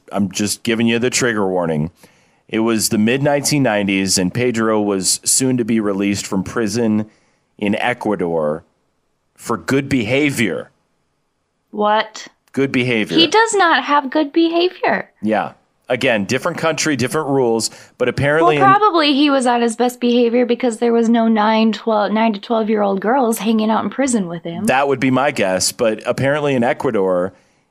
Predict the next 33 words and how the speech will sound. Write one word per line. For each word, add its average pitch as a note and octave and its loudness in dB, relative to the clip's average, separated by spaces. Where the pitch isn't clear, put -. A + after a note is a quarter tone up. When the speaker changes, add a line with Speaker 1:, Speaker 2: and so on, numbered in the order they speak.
Speaker 1:
if A#2+ -2
you B2 2
have A2+ 0
good C3 -2
behavior A#2 0
for G2+ -4
sixteen B2+ 0
years, A2+ 0
even D3 0
if C3 -2
you B2+ 0
have B2 2
a A#2+ 2
life G#2+ 0
sentence, A#2+ 0
you A#2+ 0
can A2+ 0
be G#2+ 0
released G#2 -2
from F#2+ -2
prison, G2+ -4
at G2+ -4
least B2 0
at G2 -2
this A2 -4
time. D2+ -6
Speaker 2:
Wow. F3+ -2
Speaker 1:
Makes B2 0
no B2+ 2
Speaker 2:
That's - 2
Speaker 1:
sense F#3 2
to G#3 2
me. G#2 0